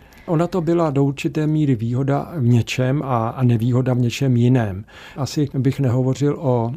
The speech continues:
psychiatrických oddělení okresních nemocnic, protože ty u nás buď skoro neexistují, a když existují, tak, řekl bych, neplní tu funkci, jakou by být měly. Ale to, co mě scházelo,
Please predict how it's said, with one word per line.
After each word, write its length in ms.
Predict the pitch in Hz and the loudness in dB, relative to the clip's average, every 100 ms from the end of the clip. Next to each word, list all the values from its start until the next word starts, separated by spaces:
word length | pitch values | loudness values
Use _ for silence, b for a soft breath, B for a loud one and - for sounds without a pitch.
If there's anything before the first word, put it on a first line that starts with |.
| 180 | -8
psychiatrických 760 | - 123 135 120 131 - 147 - | -6 -6 -4 -4 -4 -4 -4 -2
oddělení 640 | 120 127 135 135 131 135 | -2 0 2 2 0 -2
okresních 560 | 135 131 127 - 151 135 | -4 -2 -2 -2 -2 -2
nemocnic, 520 | 117 117 - 139 - | -2 -2 -4 -6 -6
protože 440 | 120 113 127 139 | -8 -4 0 -2
ty 200 | 139 147 | -2 -6
u 120 | 175 | -2
nás 260 | 135 135 127 | 0 0 -2
buď 420 | 117 131 - - - | 0 -2 -2 -18 -20
skoro 300 | - - 139 | -14 -4 0
neexistují, 760 | 135 123 117 110 - - 131 131 | 0 0 -2 -4 -6 -2 0 0
a 40 | |
když 200 | 123 120 143 | -2 -4 -6
existují, 520 | 104 123 - 139 131 | -6 -6 -4 -2 0
tak, 200 | 131 113 | -2 -6
řekl 220 | 101 123 | -6 -4
bych, 240 | 120 131 131 | -2 -2 -2
neplní 540 | 117 - 131 131 131 | -4 0 0 2 0
tu 260 | - 127 113 B B - | -2 -4 -4 B B -8
funkci, 520 | 127 123 117 - 131 | -2 0 0 -4 -4
jakou 320 | 117 - 127 | -4 -2 -2
by 260 | 117 123 135 | 0 -2 -2
být 340 | 113 135 - | -2 -4 -2
měly. 460 | 127 113 113 117 120 B B - | 0 0 0 -2 -6 B B -4
Ale 240 | 123 123 | -2 -2
to, 140 | 123 | -4
co 180 | 123 131 | -6 -2
mě 240 | 131 143 131 | 0 0 -4
scházelo, 600 | - 117 110 107 127 | -4 -4 -2 -2 -2